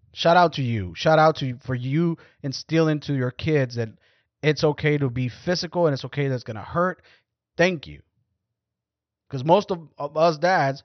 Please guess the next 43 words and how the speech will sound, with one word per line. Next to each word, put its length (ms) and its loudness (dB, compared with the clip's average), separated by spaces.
are 140 -2
working. 480 0
You 120 -4
know 80 2
what 60 2
I'm 120 -2
saying? 220 0
We're 180 4
working 480 4
and 120 -2
we're 160 -4
making 360 0
it 60 0
happen. 460 -2
And, 140 -8
and 200 -6
sometimes 360 0
we 80 -2
miss 200 -2
a 40 -10
game, 300 -2
sometimes 300 -12
we 60 -6
miss 240 -2
two, 460 -4
but 100 -2
we're 140 -4
gonna 160 0
make 200 0
sure 140 -2
that 120 0
we 100 -2
don't 220 0
miss 300 -2
all 240 2
of 100 -10
'em. 180 -18
You 100 -6
know 120 -2
what 60 0
I'm 80 -4
saying? 300 -2
So, 460 0